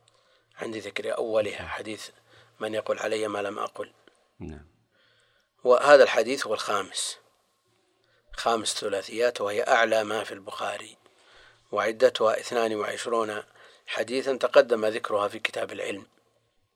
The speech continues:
Speaker 1: وهذا الحديث ترجم عليه الإمام البخاري بقوله: "باب إذا نوى بالنهار صوماً"، باب إذا نوى بالنهار صوماً. وقالت أم الدرداء:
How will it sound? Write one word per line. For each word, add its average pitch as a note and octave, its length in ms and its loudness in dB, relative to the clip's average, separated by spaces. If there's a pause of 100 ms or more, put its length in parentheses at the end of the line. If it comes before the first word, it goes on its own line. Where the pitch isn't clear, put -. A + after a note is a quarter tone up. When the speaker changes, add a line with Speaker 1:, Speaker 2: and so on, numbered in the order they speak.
(1600)
Speaker 1:
وهذا C#3+ 440 12
الحديث C#3 540 6
ترجم C3 420 6
عليه A#2+ 280 4
الإمام A#2 360 -2
البخاري A2 720 -2
بقوله: A#2 840 -6 (1080)
"باب C#3 420 10
إذا A#2 420 4
نوى A#2+ 380 8
بالنهار A#2 640 2
صوماً"، G#2 600 4 (1300)
باب A2+ 280 2
إذا A2 340 -2
نوى A#2 260 6
بالنهار A2 460 -2
صوماً. C3+ 480 2
وقالت C3+ 560 4
أم D3+ 280 0
الدرداء: A2+ 760 2